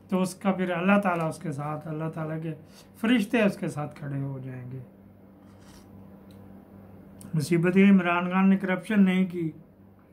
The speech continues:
जिसकी वजह से उसके पास पैसे ही नहीं इनके वकीलों को देने के। जब शहबाज शरीफ के लगते थे, पन्द्रह पन्द्रह सुप्रीम कोर्ट के वकील आते थे, जत्था बन के।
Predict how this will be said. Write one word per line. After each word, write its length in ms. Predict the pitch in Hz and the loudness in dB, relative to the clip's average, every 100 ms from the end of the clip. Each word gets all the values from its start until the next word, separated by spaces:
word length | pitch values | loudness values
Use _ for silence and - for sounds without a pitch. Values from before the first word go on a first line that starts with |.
| - - - | -20 -16 -2
जिसकी 340 | 175 208 240 | 0 0 0
वजह 300 | 202 196 190 | 4 6 4
से 120 | 180 | 4
उसके 180 | 196 - | 0 0
पास 160 | 190 175 | -2 -2
पैसे 380 | 175 147 139 190 | -2 -6 -2 2
ही 80 | |
नहीं 320 | 190 190 190 185 | 6 6 4 0
इनके 180 | 175 | -2
वकीलों 460 | 175 165 170 170 175 | -6 -6 -6 -6 -8
को 140 | 175 | -10
देने 280 | 170 160 156 | -10 -10 -12
के। 140 | 160 156 - - - - - - - - | -14 -16 -18 -20 -20 -20 -20 -20 -20 -10
जब 520 | 143 170 175 185 175 170 | -4 -2 2 2 0 -8
शहबाज 420 | - 170 165 165 | -4 0 2 0
शरीफ 280 | 185 202 196 | 2 2 2
के 80 | |
लगते 400 | 208 190 175 196 | 2 2 2 0
थे, 160 | 202 220 226 - - - 254 | 0 -2 -8 -16 -20 -2 2
पन्द्रह 300 | 254 294 269 | 6 8 6
पन्द्रह 360 | 233 214 214 | 4 2 0
सुप्रीम 400 | 196 190 190 190 | 0 -2 2 0
कोर्ट 300 | 185 180 185 | 0 -4 -6
के 60 | 180 | -8
वकील 340 | 160 170 170 | -8 -8 -8
आते 220 | 160 147 180 | -10 -12 -14
थे, 160 | 170 160 - - - 156 | -14 -18 -20 -20 -16 0
जत्था 360 | 214 202 240 | 0 6 6
बन 120 | 202 190 | 8 2
के। 240 | 170 170 | 0 -6